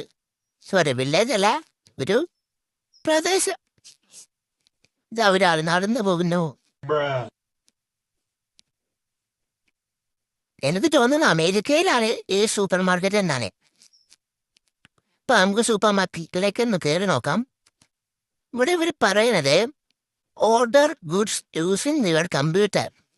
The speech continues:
Speaker 1: ഈ കമ്പ്യൂട്ടറിലൂടെ സാധനങ്ങൾ വാങ്ങാനാണ്. ഇപ്പൊ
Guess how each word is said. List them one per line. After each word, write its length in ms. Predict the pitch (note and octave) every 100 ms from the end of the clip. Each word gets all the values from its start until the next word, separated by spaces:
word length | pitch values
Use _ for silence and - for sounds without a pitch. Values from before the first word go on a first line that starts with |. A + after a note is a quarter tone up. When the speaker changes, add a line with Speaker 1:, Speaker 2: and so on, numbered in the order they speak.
| _ _ _ _ _ _
Speaker 1:
ഈ 20 | E4 A3+
കമ്പ്യൂട്ടറിലൂടെ 840 | F3+ G#3 A3 A#3 C4+ D#4+ A3+ C3+ D#3+
സാധനങ്ങൾ 460 | G3 F3+ F#3+ A3 A#3 D4
വാങ്ങാനാണ്. 460 | E3+ D3+ F3+ B2 - _ _ _ _ _
ഇപ്പൊ 120 | _